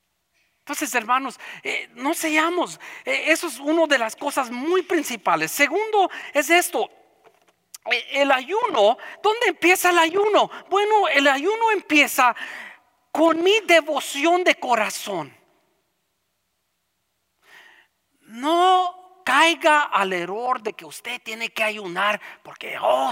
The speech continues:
todo lo vamos a hacer", y usted ya tiene, tiene, tiene, te-, no, no se trata de eso. Este ayuno principalmente empieza con una devoción en mi corazón. Allí tiene que empezar. ¿Por qué?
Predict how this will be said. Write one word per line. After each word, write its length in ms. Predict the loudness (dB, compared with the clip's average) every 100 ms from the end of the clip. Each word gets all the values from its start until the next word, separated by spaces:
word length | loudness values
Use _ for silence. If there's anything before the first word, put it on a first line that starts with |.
| -4
todo 140 | -6
lo 160 | -4 -2
vamos 200 | -2 -4
a 40 |
hacer", 260 | -4 -2 -4
y 60 |
usted 340 | -8 -8 -10 -4
ya 260 | -2 -2 -2
tiene, 300 | -2 0 -2
tiene, 380 | -2 -2 -2 -6
tiene, 360 | -6 -6 -6
te-, 200 | -10 -12
no, 240 | -8 -8 -10 _
no 280 | -18 -12 -8
se 140 | -8
trata 380 | -6 -6 -4 -6
de 100 | -6
eso. 240 | -14 -18 -20 -20 -18 -18 -20 -20 _ _ _ _
Este 420 | -10 -8 -8 -6 -4
ayuno 380 | -4 -8 -10
principalmente 1200 | -10 -12 -12 -14 -16 -8 -6 -6 -10 -10 -14 -12
empieza 560 | -14 -12 -14 -10 -8 -8 -12 -20 -18
con 240 | -16 -14
una 200 | -14 -16
devoción 760 | -14 -16 -16 -20 -20 -18 -18 -20 _ _ _
en 160 | -20 -20
mi 100 | -20
corazón. 640 | -20 -20 -18 -18 -20 -20 _ _ _ _ _ _ _ _ _ _ _ _ _
Allí 260 | -8 -8 -12
tiene 300 | -10 -8 -8
que 120 | -10
empezar. 520 | -10 -12 -8 -8 -10
¿Por 240 | -14 -14 -10
qué? 400 | -6 -4 -4